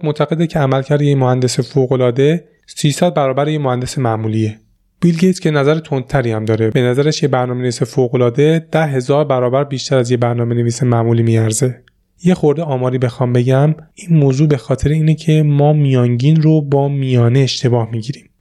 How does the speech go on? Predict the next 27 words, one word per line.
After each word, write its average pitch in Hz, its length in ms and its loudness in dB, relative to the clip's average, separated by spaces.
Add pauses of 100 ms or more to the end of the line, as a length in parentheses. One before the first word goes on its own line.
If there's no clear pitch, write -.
(120)
فکر 180 180 -2
می‌کنیم 175 420 2
یکی 170 260 2
که 170 120 -4
عملکرد 127 680 -2
میانه‌ای 123 680 2
داره 139 500 2 (280)
همون 165 240 2
فردیه 165 480 0
که 170 380 2
عملکرد 139 640 -2
متوسطی 120 680 -2
داره، 113 220 2
در 117 160 2
صورتی 127 320 -4
که 156 120 -2
این 131 160 0
نیست. - 340 -2 (440)
در 139 160 0
واقع 147 300 -2
اکثر 170 420 -2
آدما 135 680 0
عملکردی 147 720 -2
کمتر 139 460 -2
از 120 160 0
میانگین 113 500 0
دارن، 110 360 -2